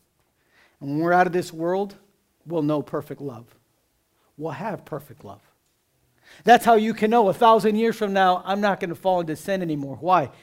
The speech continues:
Because of love in me. You say, "Well, well, how about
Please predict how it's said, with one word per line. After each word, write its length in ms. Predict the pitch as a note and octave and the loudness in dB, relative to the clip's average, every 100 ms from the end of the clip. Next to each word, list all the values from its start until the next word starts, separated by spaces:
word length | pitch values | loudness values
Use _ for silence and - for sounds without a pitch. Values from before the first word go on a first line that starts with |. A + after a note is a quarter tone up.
| _ - | _ -16
Because 280 | D3+ D#3+ | -6 -6
of 120 | C#3 B2 | -6 -8
love 380 | B2+ B2+ C#3+ D3+ _ | -10 -12 -16 -20 _
in 160 | C3+ A#2+ | -16 -16
me. 220 | A2+ - _ _ _ _ _ _ _ _ _ _ _ _ _ _ _ _ _ _ _ _ _ _ _ _ - | -16 -18 _ _ _ _ _ _ _ _ _ _ _ _ _ _ _ _ _ _ _ _ _ _ _ _ -8
You 80 | D#3+ | 0
say, 80 | |
"Well, 480 | G#3 G3+ F3 D3+ - _ _ - | 4 6 4 2 -12 _ _ -12
well, 140 | E3+ | -2
how 160 | E3 A3+ | 2 4
about 500 | A3+ G#3+ G#3+ - | 6 4 4 -6